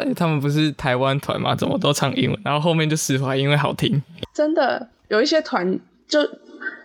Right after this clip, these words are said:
Speaker 2: 也不止他们，其实有一些团都是，就是上，唱英文比较多。然后
Speaker 1: 嗯。
Speaker 2: 现在歌手也是吧。所以我其实他们那时候，就是《落日飞车》，我没有给他们抱什么期待，是我就想说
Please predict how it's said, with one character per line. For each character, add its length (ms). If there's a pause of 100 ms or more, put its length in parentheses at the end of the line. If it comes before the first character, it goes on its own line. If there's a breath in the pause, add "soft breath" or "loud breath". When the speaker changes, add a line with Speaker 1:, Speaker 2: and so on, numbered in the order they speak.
(400 loud breath)
Speaker 2:
也 160
不 140
止 80
他 140
们， 180
其 100
实 100
有 100
一 40
些 140
团 180
都 100
是， 140
就 140
是 120
上， 240 (300)
唱 400
英 140
文 140
比 80
较 220
多。 200
然 100
后 160
Speaker 1:
嗯。 320 (300)
Speaker 2:
现 160
在 60
歌 220
手 160
也 120
是 300
吧。 180 (260 loud breath)
所 160
以 40
我 200
其 180
实 380
他 140
们 80
那 60
时 140
候， 160 (760 loud breath)
就 100
是 60
《落 220
日 20
飞 180
车》， 140
我 100
没 120
有 100
给 160
他 120
们 180
抱 180
什 100
么 100
期 200
待， 180
是 240 (260 soft breath)
我 100
就 80
想 180
说 300